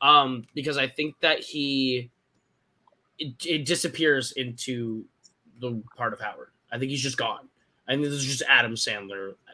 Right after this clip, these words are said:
is possessed into being this character for this movie, um, down to just when he's talking to, uh, to Kevin Garnett in his office, and he's just like,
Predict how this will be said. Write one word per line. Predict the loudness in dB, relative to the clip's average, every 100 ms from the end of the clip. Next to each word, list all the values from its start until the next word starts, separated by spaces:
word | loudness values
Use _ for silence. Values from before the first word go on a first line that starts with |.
| -14
is | -12 -12
possessed | -6 -4 -2 -2 -4 -8
into | -12 -14
being | -14 -14 -14 -14
this | -10
character | -4 -4 -4 -10
for | -10
this | -10 -6
movie, | -4 -4 -8 -14 -20 -20 0 12
um, | 12 12 8
down | 8 8 8
to | 6
just | 2 2
when | 6
he's | 4
talking | 6 4 4 0 -2 -4 -8 _ _ _ _ _ _
to, | -4 0 0 0 -2 -6 -8
uh, | -6 -6 -8 -12 -10
to | -8 -6 -8 -12
Kevin | -8 -4
Garnett | -2 -2
in | -4
his | -2
office, | 0 0 -4 -8 -8
and | -6 -6
he's | -6
just | -8
like, | -12